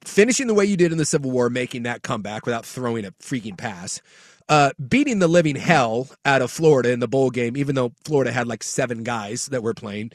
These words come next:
I, I just think Oregon State, if, if you wanted to have a team that finished the year on the highest note, and, and fan base feels the best going into next season,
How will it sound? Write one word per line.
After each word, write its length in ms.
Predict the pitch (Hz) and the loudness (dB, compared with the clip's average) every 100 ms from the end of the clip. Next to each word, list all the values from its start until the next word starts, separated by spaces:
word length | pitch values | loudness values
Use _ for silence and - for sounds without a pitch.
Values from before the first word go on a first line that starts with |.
| _ _ _ _ - | _ _ _ _ -16
I, 60 | - | -2
I 100 | - | 0
just 200 | 254 254 | 0 0
think 300 | 240 202 175 - _ - | 0 0 -2 -14 _ 6
Oregon 400 | 214 285 285 208 | 6 6 2 -2
State, 380 | - 165 143 | 2 2 2
if, 100 | 143 151 | -2 0
if 140 | 156 | -2
you 140 | 170 294 | 0 0
wanted 240 | 294 269 | 0 2
to 80 | 226 | 2
have 140 | 180 | 2
a 60 | 180 | 0
team 420 | - 151 135 127 - _ _ _ _ _ _ - | -2 -2 -2 -6 -12 _ _ _ _ _ _ -2
that 200 | 156 143 | 0 0
finished 400 | - 214 240 - | 2 4 4 0
the 100 | 185 | 0
year 220 | 170 160 143 | 4 4 4
on 160 | 135 | 0
the 80 | 127 | -2
highest 640 | - - 165 175 180 - | -4 -2 2 4 4 0
note, 420 | 135 104 - - - _ _ _ - | -4 -6 -10 -20 -20 _ _ _ 0
and, 240 | 160 151 - - | 2 0 -4 -2
and 200 | 160 147 | -2 0
fan 280 | 185 196 | 2 2
base 280 | 185 175 - | 4 2 0
feels 360 | - 190 196 143 | 0 2 2 2
the 100 | 151 | 2
best 340 | 160 151 - | 4 2 0
going 280 | - 151 165 | 0 2 2
into 200 | 165 156 | 2 0
next 240 | 151 156 | 0 -2
season, 320 | - 147 165 | -2 0 0